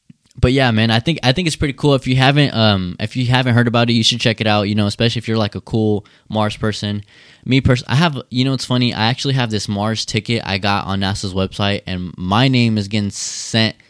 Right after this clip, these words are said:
to Mars in twenty twenty, I think it's twenty twenty-eight. So yeah, I think that's fucking sick. And, um,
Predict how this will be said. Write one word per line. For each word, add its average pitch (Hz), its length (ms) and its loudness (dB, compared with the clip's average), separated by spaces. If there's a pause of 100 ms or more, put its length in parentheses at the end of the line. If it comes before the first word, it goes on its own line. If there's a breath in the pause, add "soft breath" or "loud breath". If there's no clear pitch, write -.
(240 soft breath)
to 135 180 0
Mars 107 600 -2
in 101 340 -4
twenty 123 460 -6
twenty, 127 840 -4 (520 soft breath)
I 107 60 -8
think 175 140 -2
it's 160 80 -6
twenty 147 240 2
twenty-eight. 123 640 0 (960)
So 104 260 -2
yeah, 98 320 0
I 95 80 2
think 104 200 0
that's 104 200 4
fucking 95 340 -2
sick. - 440 0 (400 soft breath)
And, 101 260 0
um, 87 540 -2